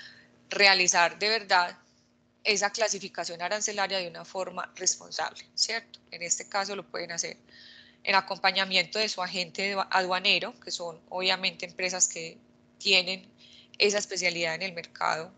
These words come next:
se dedican a esta práctica muy, muy responsable, el tema de la parte arancelaria, la parte de aduana de los productos, y pueden apoyarlos con eso, a identificar las partidas arancelarias del producto. Dos,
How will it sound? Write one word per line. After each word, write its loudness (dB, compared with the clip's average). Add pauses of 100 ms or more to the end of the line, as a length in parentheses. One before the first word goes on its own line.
se -6
dedican -2
a 4
esta -2
práctica -4 (240)
muy, -10
muy -10
responsable, 2
el -8
tema -6
de 0 (520)
la 2
parte 4
arancelaria, 4
la -4
parte -4
de 2
aduana 4
de -4
los -8
productos, -10
y -12
pueden 6
apoyarlos -2
con -6
eso, -4
a 4
identificar -2
las -8
partidas -6
arancelarias -6
del -10
producto. -12 (560)
Dos, 0